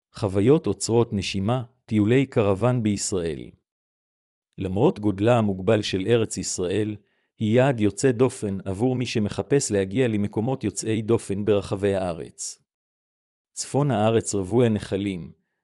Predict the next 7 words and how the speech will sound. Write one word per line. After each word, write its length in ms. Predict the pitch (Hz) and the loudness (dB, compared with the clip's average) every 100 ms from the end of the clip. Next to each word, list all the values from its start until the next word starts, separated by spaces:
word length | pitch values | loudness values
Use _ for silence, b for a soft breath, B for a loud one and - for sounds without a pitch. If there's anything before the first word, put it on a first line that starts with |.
| - | -10
מישור 380 | 92 - 143 127 | -4 2 4 4
החוף 340 | - 143 - | 2 -2 0
רחב 320 | 101 123 110 | -2 0 2
הידיים 440 | 104 98 104 123 110 | 2 2 2 0 0
והמדבר 500 | 98 95 98 113 131 | -2 -4 0 0 2
מלא 260 | 123 131 | 0 2
ההפתעות, 720 | 113 98 - - 98 123 120 | 2 2 -2 -4 0 0 -2